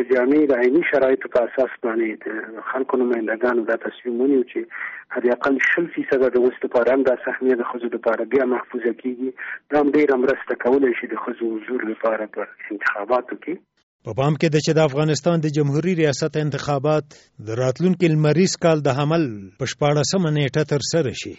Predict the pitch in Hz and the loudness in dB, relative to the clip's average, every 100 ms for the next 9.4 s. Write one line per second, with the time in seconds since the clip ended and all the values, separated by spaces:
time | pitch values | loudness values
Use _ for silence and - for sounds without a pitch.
0 | - _ _ _ _ _ 113 113 113 135 | -18 _ _ _ _ _ -8 -6 -2 -2
1 | 139 - 175 - 165 160 156 143 147 170 | 0 2 2 2 0 2 2 2 2 4
2 | 175 151 165 151 175 160 147 143 165 170 | 4 4 2 2 2 4 4 4 4 4
3 | 147 - _ 123 127 135 139 156 151 143 | 0 -8 _ -4 0 0 0 0 -2 0
4 | 202 175 143 131 147 165 156 143 139 139 | 2 4 4 2 2 4 4 4 2 2
5 | 160 151 123 143 151 127 - 156 143 147 | 2 2 2 2 2 0 0 -2 -2 -2
6 | 143 123 _ _ _ - 117 110 127 143 | -4 -4 _ _ _ -8 -4 0 2 2
7 | 120 170 165 - 165 165 147 143 143 139 | 2 2 2 0 0 2 4 4 2 0
8 | 143 147 156 151 - 123 - 131 - 139 | 0 2 0 0 0 -4 -2 -2 -2 -4
9 | 131 135 135 160 | -2 0 2 2